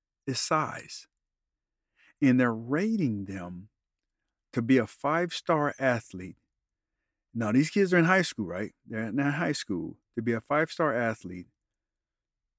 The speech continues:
do they have the size r-, already of an N F L player? That's the biggest thing. Do they have the size?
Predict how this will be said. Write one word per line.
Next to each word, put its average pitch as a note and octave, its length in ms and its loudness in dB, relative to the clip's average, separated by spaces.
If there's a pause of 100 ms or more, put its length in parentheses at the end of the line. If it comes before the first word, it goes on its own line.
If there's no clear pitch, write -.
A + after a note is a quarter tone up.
(220)
do C3 240 4
they E3 220 4
have B2 500 -2 (560)
the A#2 200 -2
size G2 1040 -2 (1120)
r-, G#2 140 -4
already B2 640 4 (160)
of A#2 140 0
an G#2+ 80 -4 (100)
N C3 140 4
F B2 240 -2
L A2+ 140 4
player? F2 400 -8 (1800)
That's C#3 140 6
the D3 100 4
biggest C3 460 6
thing. G2 160 -2
Do B2+ 100 4
they D3 80 4
have C#3 240 2
the B2 80 -4
size? A#2 720 -2